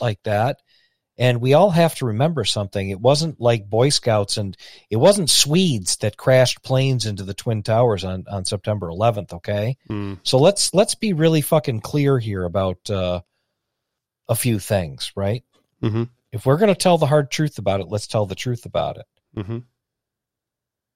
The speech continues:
Speaker 1: That particular group of individuals and that religion, people that follow that, are prone to extremism.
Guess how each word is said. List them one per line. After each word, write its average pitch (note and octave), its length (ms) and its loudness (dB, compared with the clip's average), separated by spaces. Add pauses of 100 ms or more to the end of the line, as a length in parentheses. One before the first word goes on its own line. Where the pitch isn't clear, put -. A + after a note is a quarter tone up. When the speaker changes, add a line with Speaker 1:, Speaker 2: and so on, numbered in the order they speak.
(680)
Speaker 1:
That B2 440 2
particular D3 480 0
group C#3 200 -4
of A#2+ 140 -4
individuals G#2 1040 -4
and F#2 180 -6
that A2 220 0
religion, G#2 560 -4 (100)
people A#2 220 -4
that G#2+ 80 0
follow G#2+ 280 4
that, A#2+ 280 2 (440)
are G2+ 120 2
prone D#3+ 320 4
to B2+ 160 2
extremism. A2 800 -2